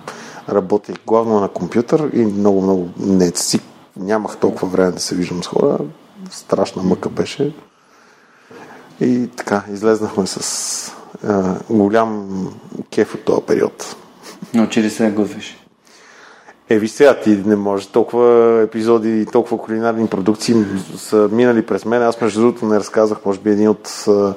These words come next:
Speaker 1: първите ми такива мениджърски проекти беше, а,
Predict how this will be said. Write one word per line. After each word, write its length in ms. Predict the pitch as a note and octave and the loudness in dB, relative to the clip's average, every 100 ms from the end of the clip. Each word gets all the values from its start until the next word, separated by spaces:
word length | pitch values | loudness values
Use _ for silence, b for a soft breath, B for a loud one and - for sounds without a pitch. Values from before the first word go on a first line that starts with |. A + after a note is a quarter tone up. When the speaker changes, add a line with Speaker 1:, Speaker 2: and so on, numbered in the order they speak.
| B B B _ | B B B _
Speaker 1:
първите 400 | A#2 A#2 A#2 A#2 | 2 2 0 2
ми 180 | A2 G2 | 2 0
такива 460 | - - A2 A2 | -8 -4 0 2
мениджърски 920 | G#2+ A2+ A#2+ A#2+ A2 A2 - - G2+ F#2+ | 2 2 4 2 2 2 0 -8 -6 -6
проекти 500 | - G#2 G#2+ - A#2 | 0 2 2 2 -6
беше, 600 | G2+ A2 - - A2+ A2 G#2 - _ B B B B B B B B B B B | 0 0 0 2 4 4 2 -14 _ B B B B B B B B B B B
а, 1040 | G#2+ G#2+ G#2 G2+ G2+ G2 F#2+ F#2 F#2 F2+ | -2 2 2 2 2 0 2 2 2 0